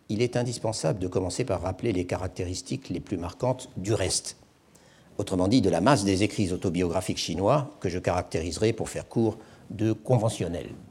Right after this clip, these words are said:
Conventionnels, mais pas pour autant inintéressants ou inutiles, il faut quand même le préciser. C'est une évidence et une banalité que de dire que les différents genres et formats biographiques,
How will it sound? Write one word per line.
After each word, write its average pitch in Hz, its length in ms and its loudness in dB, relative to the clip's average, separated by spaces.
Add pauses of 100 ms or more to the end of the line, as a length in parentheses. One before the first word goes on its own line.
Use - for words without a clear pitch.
(2250)
Conventionnels, 160 640 10
mais 117 160 8
pas 147 140 8
pour 139 160 6
autant 139 380 6
inintéressants 123 840 6
ou 104 140 6
inutiles, 98 400 4
il 76 60 -10
faut 95 140 -4
quand 98 160 -2
même 107 280 2
le 92 80 2
préciser. 65 540 -8 (1000)
C'est - 240 -4
une 156 120 6
évidence 156 460 8
et 123 60 6
une 98 120 6
banalité 92 580 4
que 113 100 4
de 98 120 6
dire 113 300 2
que 104 340 6
les 87 140 0
différents 107 420 2
genres 101 380 4
et 87 60 0
formats 107 400 4
biographiques, 90 800 0